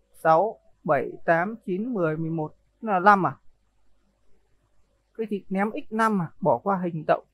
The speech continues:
Đây được ba, một, hai, ba. À,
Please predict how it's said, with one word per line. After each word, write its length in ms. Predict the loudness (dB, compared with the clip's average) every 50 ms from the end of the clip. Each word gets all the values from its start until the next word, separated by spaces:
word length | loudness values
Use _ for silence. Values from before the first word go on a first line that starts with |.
| _ _ _ _ _ _ _ _ _ _ _ _ _ _ _ _ _ -20 -20 _ -20 _ _ _ _ _ -4
Đây 120 | -4 -2
được 140 | -2 -2 0
ba, 300 | 2 2 2 0 -2 -4 -8
một, 140 | -12 -14 -16 -18 -16
hai, 300 | -10 -8 -6 -6 -6 -8 -12 _ _
ba. 200 | -8 -6 -6 -6 -8 -14 _ _ _ _ _ _ _ -20 -20 _ _ _ _ _ _ _ _ _ _ _
À, 220 | 4 6 6 6